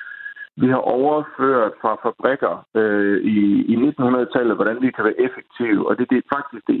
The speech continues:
eneste, mennesket går op i i dag, det er, hvordan vi kan være mere og mere effektive. Altså, jeg har jo unge, som samler, bundler aktiviteter, så de kan være mere effektive. Så kan man træne og lige mødes med veninden i en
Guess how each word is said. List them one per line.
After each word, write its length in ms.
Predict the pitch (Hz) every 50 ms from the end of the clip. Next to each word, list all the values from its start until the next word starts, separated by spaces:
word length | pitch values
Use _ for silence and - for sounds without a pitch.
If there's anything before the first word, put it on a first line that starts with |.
| - 131
eneste, 240 | 139 143 - - 113
mennesket 440 | 113 120 139 - - 113 98 95
går 140 | - 107 107 110
op 120 | 123 120 131
i 80 | 117
i 80 | 104 107
dag, 100 | 110 107 87 107
det 80 | 113 117
er, 60 | 113
hvordan 240 | 110 107 104 104 117
vi 80 | 123 117
kan 120 | - 110
være 200 | 101 107 110 117 131
mere 160 | 127 110 90 - - -
og 80 | 107
mere 180 | 110 120 117 95 107 113
effektive. 480 | - 110 - _ - 110 104 98 98
Altså, 140 | 110 120 123
jeg 100 | 123 120
har 100 | 131 127 120
jo 40 | - - - - - - - _ _ _ _ _
unge, 340 | 135 131 131 139 156 160 165 160 160 -
som 100 | 123 110 107 - - - -
samler, 500 | 123 120 123 135 151 156 156 139 110 92 92 - _ _ _ _ _ _ _ _ _ _ _
bundler 500 | - 113 127 151 151 - - - 87 98 95 - _ _ - - _ _ _ _ 117 117
aktiviteter, 680 | - - - 113 113 113 - - 196 - - - - - -
så 60 | - 131
de 80 | 123 120
kan 80 | 113 110
være 160 | 113 117 131
mere 120 | 127 120 123
effektive. 420 | 120 - 110 - - - 110 104 104
Så 100 | 127 147
kan 80 | - 143 127
man 60 | 123 - - - _ _ _ _ - - - -
træne 300 | 127 120 123 131 139 - _ -
og 220 | 139 156 175 185
lige 180 | 180 175 170 175
mødes 300 | 165 147 139 143 151 147 -
med 140 | 123 117 107 117
veninden 380 | 117 117 117 120 127 139 147 151 147 147 - -
i 60 | 147
en 140 | 151 131